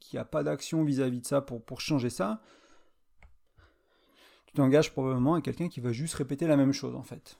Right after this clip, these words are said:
Donc ça, c'est à toi de voir, et ça peut être intéressant de prendre en compte. Donc,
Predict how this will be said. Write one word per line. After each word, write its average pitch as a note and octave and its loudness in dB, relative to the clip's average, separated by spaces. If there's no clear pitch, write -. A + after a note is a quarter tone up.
Donc B2 -12
ça, D3+ -12
c'est - -6
à A#2 -2
toi C#3 -4
de A#2 -6
voir, C#3 0
et B2 -10
ça B2 -12
peut - -16
être A#2+ -8
intéressant B2+ -6
de C#3 -10
prendre B2 -8
en B2 -10
compte. - -20
Donc, C3+ -6